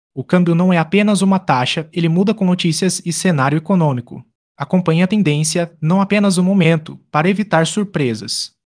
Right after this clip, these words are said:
Calout: acompanhe o câmbio diariamente nas semanas ao redor de grandes decisões de investimento.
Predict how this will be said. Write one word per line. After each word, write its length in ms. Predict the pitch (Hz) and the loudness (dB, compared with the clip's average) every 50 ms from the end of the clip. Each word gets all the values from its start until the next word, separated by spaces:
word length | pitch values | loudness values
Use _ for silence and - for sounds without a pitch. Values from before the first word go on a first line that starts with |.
| _ _ | _ _
Calout: 420 | - 135 131 131 139 135 - - - - | -2 0 0 0 -2 -4 -6 -10 -8 -6
acompanhe 480 | 175 175 - 214 202 185 185 180 165 | -6 -4 -4 -4 -2 0 0 0 0
o 60 | 151 156 | -2 -2
câmbio 320 | - - 196 190 190 185 | 0 0 2 2 2 2
diariamente 600 | 151 175 175 175 185 180 156 151 160 170 175 - | 2 2 2 2 2 2 2 2 0 0 0 0
nas 140 | 185 185 180 | 0 0 0
semanas 480 | - - 185 175 175 190 214 214 185 | 0 0 0 2 2 2 2 2 2
ao 80 | 202 175 | 0 2
redor 320 | 139 170 180 143 151 170 | 2 0 0 2 2 2
de 100 | 175 190 | 2 0
grandes 360 | 175 151 160 180 190 214 202 175 | 0 2 2 2 2 2 2 0
decisões 500 | 208 214 214 - 202 147 135 127 127 120 | 0 -2 -2 -2 -2 0 0 0 -2 -2
de 120 | 123 156 | -2 0
investimento. 720 | 156 160 165 - - 185 165 147 131 113 95 - - | 0 0 0 0 0 0 0 0 0 -2 -4 -8 -14